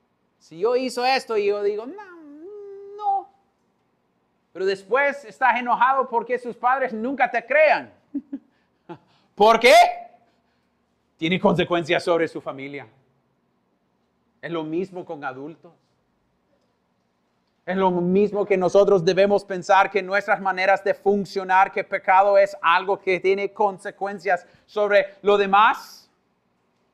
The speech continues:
Entonces, a veces cuando nosotros pensamos que nosotros podemos tomar decisiones y no estamos listos para esperar, porque queremos que Dios cumple sus promesas, esas cosas,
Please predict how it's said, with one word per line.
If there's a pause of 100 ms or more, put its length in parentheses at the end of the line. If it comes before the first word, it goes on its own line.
(2000)
Entonces, (100)
a
veces
cuando
nosotros
pensamos
que
nosotros
podemos
tomar
decisiones
y
no
estamos
listos
para (100)
esperar, (1300)
porque
queremos
que
Dios
cumple
sus
promesas, (220)
esas
cosas,